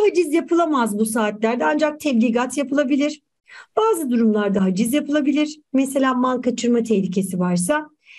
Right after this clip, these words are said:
Gece vakti iş yapan yerlerde, restoran gibi, bar, pavyon gibi yerlerde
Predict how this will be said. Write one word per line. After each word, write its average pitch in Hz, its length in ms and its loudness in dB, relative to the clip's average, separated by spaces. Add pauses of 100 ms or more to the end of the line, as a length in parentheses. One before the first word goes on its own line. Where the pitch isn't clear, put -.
(240)
Gece 330 300 2
vakti 330 340 0
iş 320 380 0
yapan 302 380 0
yerlerde, 240 720 0
restoran 262 600 0
gibi, 226 220 2
bar, 262 240 -2
pavyon 262 460 0
gibi 208 180 -2
yerlerde 247 680 0